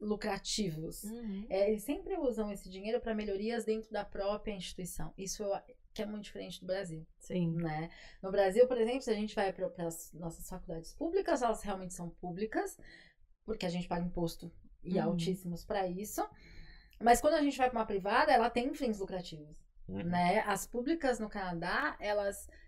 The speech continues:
Speaker 1: recebem o dinheiro e elas completamente reinvestem na educação, na infraestrutura.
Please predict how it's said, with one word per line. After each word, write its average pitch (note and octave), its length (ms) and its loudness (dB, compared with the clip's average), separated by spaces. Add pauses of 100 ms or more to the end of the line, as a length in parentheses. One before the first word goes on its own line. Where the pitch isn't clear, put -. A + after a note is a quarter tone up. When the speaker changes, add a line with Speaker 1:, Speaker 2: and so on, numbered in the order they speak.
(100)
Speaker 1:
recebem C4+ 640 0
o D4+ 80 0
dinheiro G#3+ 320 -4
e B3 60 -2
elas A3+ 280 2
completamente A3+ 720 -4
reinvestem G#3 920 0
na E3+ 240 -8
educação, E3+ 560 -10
na E3+ 160 -10
infraestrutura. F3 960 -6